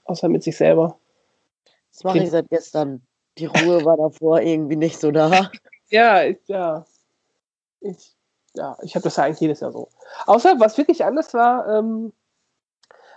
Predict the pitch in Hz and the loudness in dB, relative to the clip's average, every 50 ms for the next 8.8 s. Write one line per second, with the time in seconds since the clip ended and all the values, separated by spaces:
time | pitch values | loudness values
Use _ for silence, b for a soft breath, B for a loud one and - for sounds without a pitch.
0 | b b - 220 208 214 233 226 208 220 - 247 220 196 208 214 220 214 - - | b b -2 2 4 4 4 2 0 -2 0 0 0 2 2 2 0 0 -2 -10
1 | _ _ - 240 226 220 208 190 - - - - 208 240 262 277 - 202 196 180 | _ _ -4 -2 0 0 0 0 -2 -6 -4 0 2 2 2 2 0 -2 -2 -2
2 | 165 151 - - 180 180 175 180 170 165 - - 190 190 196 185 196 185 185 180 | -2 -2 -4 -4 -4 -2 0 2 0 0 -2 -4 -2 0 2 2 2 2 0 -2
3 | 175 180 180 180 185 185 190 190 180 175 - 190 202 202 190 190 - - 208 196 | -2 -2 -2 -4 -4 -2 -2 -2 -2 -2 0 0 0 -2 -2 -4 -4 -2 -2 -2
4 | 190 196 190 175 196 196 190 185 185 185 185 175 180 180 175 165 180 196 196 196 | -2 -2 -6 -6 -6 -4 -2 0 2 2 2 2 0 0 0 -2 -2 -2 -4 -4
5 | 190 190 180 185 208 208 202 190 190 202 180 185 196 190 208 220 214 185 180 175 | -4 -4 -6 -6 -4 -2 -2 0 2 4 4 4 4 4 4 4 4 4 4 4
6 | 175 208 208 214 - 220 214 208 196 190 180 180 - - 220 208 208 220 208 208 | 4 4 4 4 4 4 4 4 4 4 2 0 -2 -2 -2 0 2 2 2 2
7 | 208 208 - 208 202 202 202 - - - 202 - - 202 185 175 180 180 - - | 0 0 -2 -2 -2 -2 -2 0 -2 -2 -2 0 0 2 2 2 2 0 -2 -2
8 | 165 175 170 - - 185 196 - - 240 - - 233 233 254 | -4 -4 -4 -6 -8 -10 -10 -10 -12 -14 -10 -8 -6 -6 -6